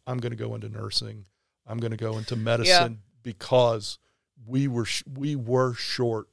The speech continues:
Speaker 1: of, of trained medical people,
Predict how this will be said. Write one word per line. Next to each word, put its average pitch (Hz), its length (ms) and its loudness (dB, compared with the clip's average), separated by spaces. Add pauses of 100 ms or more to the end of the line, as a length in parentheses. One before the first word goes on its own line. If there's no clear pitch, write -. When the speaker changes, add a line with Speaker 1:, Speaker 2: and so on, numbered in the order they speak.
(120)
Speaker 1:
of, 104 440 -4 (880)
of 104 180 -12
trained 117 440 -4
medical 110 360 -8
people, 107 480 -16